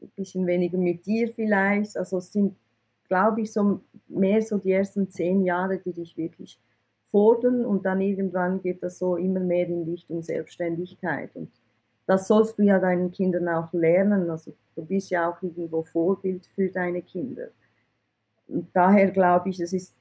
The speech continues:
es hat auch viel Positives für deine Kinder, weil sie versuchen, alles von dir abzuschauen.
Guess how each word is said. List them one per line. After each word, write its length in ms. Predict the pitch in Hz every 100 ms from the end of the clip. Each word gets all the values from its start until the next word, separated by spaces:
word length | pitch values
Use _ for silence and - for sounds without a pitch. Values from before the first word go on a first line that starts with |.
| _ _ _ _ _ _
es 100 | -
hat 160 | 202 196
auch 180 | 185 180
viel 220 | 214 202
Positives 840 | - 208 214 208 202 147 139 147
für 120 | - 147
deine 300 | 165 165 170
Kinder, 440 | - 147 135 - - _
weil 220 | 80 -
sie 200 | - 185
versuchen, 480 | 180 170 170 160 165
alles 280 | 165 180 185
von 180 | 175 170
dir 220 | 165 160
abzuschauen. 680 | 170 - 185 185 160 -